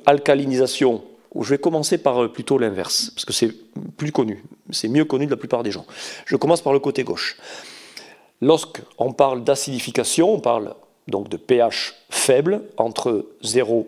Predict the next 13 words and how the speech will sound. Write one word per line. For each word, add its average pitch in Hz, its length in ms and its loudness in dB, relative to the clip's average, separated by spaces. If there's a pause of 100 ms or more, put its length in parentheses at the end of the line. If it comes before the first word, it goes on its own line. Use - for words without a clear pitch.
et - 80 -8
sept. - 460 0 (1080)
Et 123 80 2
le 127 100 2
P 147 160 4
H, 185 420 4 (220)
c'est, 165 480 2 (560)
il 131 100 0
est 131 60 2
basé 135 340 2
sur 147 160 0
la 143 100 4
concentration 160 840 2